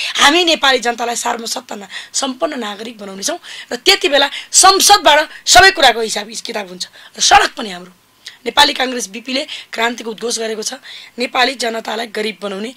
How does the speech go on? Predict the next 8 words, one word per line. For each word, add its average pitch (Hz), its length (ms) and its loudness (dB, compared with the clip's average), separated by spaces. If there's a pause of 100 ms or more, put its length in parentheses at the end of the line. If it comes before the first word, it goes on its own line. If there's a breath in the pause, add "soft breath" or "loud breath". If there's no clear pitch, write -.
(240 loud breath)
यो 240 60 -6
सङ्घीयता 262 500 -4
नेपाली 214 300 -14
जनताले 190 360 -16
ठेल्न 302 180 -14
सक्दैन 196 360 -14 (420 loud breath)
र 240 60 -6
हामी 233 360 -6